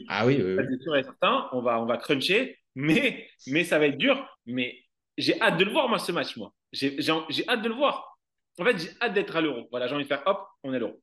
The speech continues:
Speaker 1: Bah, écoute, je pense, euh, on, on, y a pas mieux pour terminer. On, et
Speaker 2: Ah
Speaker 1: je vais
Speaker 2: oui.
Speaker 1: te rejoindre aussi. Euh,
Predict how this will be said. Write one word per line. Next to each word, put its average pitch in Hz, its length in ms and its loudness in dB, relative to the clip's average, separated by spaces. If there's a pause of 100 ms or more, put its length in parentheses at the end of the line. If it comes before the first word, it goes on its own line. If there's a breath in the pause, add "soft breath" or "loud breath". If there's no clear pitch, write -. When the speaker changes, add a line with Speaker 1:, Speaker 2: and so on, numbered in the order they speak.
(200)
Speaker 1:
Bah, 107 200 2
écoute, 135 340 4
je 113 340 2
pense, 131 240 4
euh, 123 300 8
on, 113 520 0
on, 113 60 0
y 110 120 -2
a 110 60 -2
pas 123 140 0
mieux 139 180 0
pour 131 180 -2
terminer. 123 600 0
On, 104 300 -8 (200)
et 104 140 -2
Speaker 2:
Ah 107 40 2
Speaker 1:
je 104 80 6
vais 104 60 8
Speaker 2:
oui. 123 60 8
Speaker 1:
te 123 80 0
rejoindre 135 400 6
aussi. 151 400 2 (320 soft breath)
Euh, 92 480 0